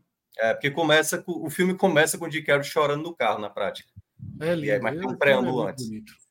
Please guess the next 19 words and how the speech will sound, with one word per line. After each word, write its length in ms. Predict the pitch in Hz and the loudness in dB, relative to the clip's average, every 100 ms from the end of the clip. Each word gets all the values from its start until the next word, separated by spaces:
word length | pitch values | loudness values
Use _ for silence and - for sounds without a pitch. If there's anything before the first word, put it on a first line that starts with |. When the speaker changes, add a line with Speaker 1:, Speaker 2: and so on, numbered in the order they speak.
| _ _ _ _ _ _ _ | _ _ _ _ _ _ _
Speaker 2:
Mas 160 | 208 220 | 2 4
vamos 200 | 262 294 | 4 2
pra 80 | 269 | -2
aqui, 180 | 247 226 | 0 -2
pros 560 | 226 190 - - - - | -2 -8 -10 -12 -14 -16
superchats. 880 | - 208 190 - 151 170 - - - _ _ | -8 0 0 2 -2 -4 -12 -16 -20 _ _
Alex 440 | 202 196 226 226 202 - | 0 2 -2 -4 -12 -6
SofaScore. 840 | 233 226 208 - - 165 165 143 131 _ _ _ _ _ _ _ _ _ _ _ _ _ _ _ _ _ _ _ _ | -4 -2 -6 -8 -4 0 2 0 -6 _ _ _ _ _ _ _ _ _ _ _ _ _ _ _ _ _ _ _ _
Espero 380 | 165 - 226 226 | -10 0 2 4
um 40 | |
dia 120 | 202 | 4
trabalhar 360 | 220 220 196 196 | 2 2 2 2
ao 60 | 185 | 2
lado 220 | 196 220 | 0 -2
de 80 | - | -2
todos, 340 | 160 160 151 | 0 0 -2
fã 200 | - 190 | -4 -2
demais. 600 | 208 160 143 143 131 - 151 | -2 0 -2 -2 -6 -12 -10
Alex, 640 | 214 254 277 - 139 _ | -4 -4 -4 -10 -20 _